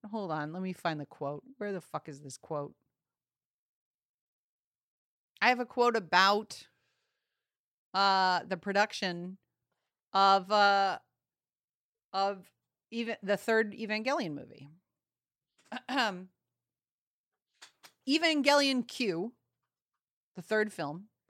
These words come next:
is going to be released before when we thought it would be. Uh, Studio Kara has changed the schedule.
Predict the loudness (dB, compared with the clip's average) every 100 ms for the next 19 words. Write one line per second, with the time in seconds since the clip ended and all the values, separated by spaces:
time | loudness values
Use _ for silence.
0 | _ _ _ -6 0 0 0 -2 -4 -2
1 | 0 0 -2 -2 -2 -2 -8 -4 -2 0
2 | 0 2 0 2 4 4 2 -4 -10 -12
3 | -16 _ _ _ _ _ _ _ _ _
4 | _ 6 8 10 8 4 0 -8 -4 0
5 | 2 2 4 6 6 2 0 -2 -2 -8
6 | 2 2 2 -4 -6